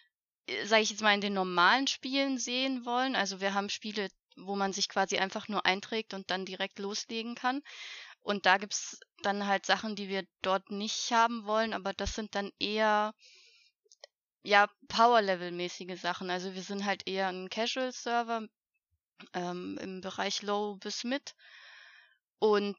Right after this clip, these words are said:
deswegen gibt's da halt, also wir wollen in diesen Spielen dann zum Beispiel keine Kombos oder Mass and Destruction oder harte Stacks Karten haben.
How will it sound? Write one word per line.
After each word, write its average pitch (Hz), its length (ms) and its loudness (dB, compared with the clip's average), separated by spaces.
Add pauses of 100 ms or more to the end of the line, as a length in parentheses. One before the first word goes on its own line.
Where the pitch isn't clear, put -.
deswegen 202 600 0 (300)
gibt's - 240 -4
da 196 180 4
halt, 185 320 4 (140)
also 185 240 0
wir 190 160 -8 (520)
wollen 214 360 4
in 196 100 -2
diesen 208 260 -4
Spielen 202 400 -2
dann 185 120 0
zum 185 160 -8
Beispiel 180 280 -8
keine 185 300 -6
Kombos 196 580 -4
oder 185 220 -4
Mass 190 320 -4
and 208 160 -10
Destruction 208 720 0 (560)
oder 190 300 4
harte 196 260 2
Stacks - 580 -8 (300)
Karten 208 460 2
haben. 214 420 2